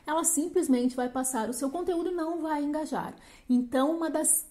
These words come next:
principais coisas que você tem que fazer, e tem que tomar como prioridade mesmo, é construir um conteúdo de linguagem simples, porque você não sabe quem tá lá do outro lado.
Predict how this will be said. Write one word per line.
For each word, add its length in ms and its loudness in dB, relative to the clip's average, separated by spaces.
principais 1400 4
coisas 480 4
que 100 -6
você 260 -2
tem 180 -2
que 60 -6
fazer, 400 4
e 60 -2
tem 200 -10
que 40 -20
tomar 280 -4
como 340 -2
prioridade 840 0
mesmo, 500 0
é 100 4
construir 960 4
um 140 2
conteúdo 720 2
de 100 -2
linguagem 540 4
simples, 920 -4
porque 180 0
você 160 2
não 100 -4
sabe 260 4
quem 140 0
tá 140 -2
lá 120 0
do 80 -6
outro 200 -6
lado. 240 -10